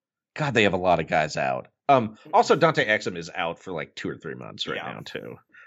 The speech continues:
Speaker 1: Um, they've, they've had a few injuries. Colin just hurt his ankle.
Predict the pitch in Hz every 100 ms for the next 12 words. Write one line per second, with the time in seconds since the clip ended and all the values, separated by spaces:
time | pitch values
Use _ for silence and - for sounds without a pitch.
0 | _ 113 107 95 90 90 - _ _ _
1 | 123 139 139 120 107 123 110 107 95 82
2 | - 85 76 71 69 65 78 71 - 62
3 | 65 - - 160 151 117 95 - 92 76
4 | 76 71 73 73 71 -